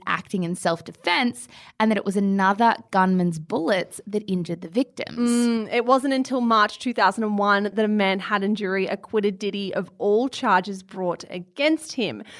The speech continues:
Speaker 2: The New York Times reported the moment, writing, "Mister Combs stood in a rumpled beige suit, visibly shaking, as the jury filed into the courtroom at six ten P M,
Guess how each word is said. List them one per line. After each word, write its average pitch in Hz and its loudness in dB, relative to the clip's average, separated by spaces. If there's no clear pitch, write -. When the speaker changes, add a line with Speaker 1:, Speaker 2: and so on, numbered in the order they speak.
Speaker 2:
The 285 -2
New 311 6
York 359 4
Times 262 2
reported 226 2
the 220 -2
moment, 202 2
writing, 202 0
"Mister 226 -4
Combs 226 2
stood 220 0
in 202 -2
a 196 -2
rumpled 202 -2
beige 226 0
suit, 208 -4
visibly 214 -4
shaking, 175 -4
as 202 0
the 220 2
jury 214 -2
filed 269 4
into 294 -4
the 311 -4
courtroom 208 -2
at - -6
six - -10
ten 214 -2
P 190 -4
M, 180 -2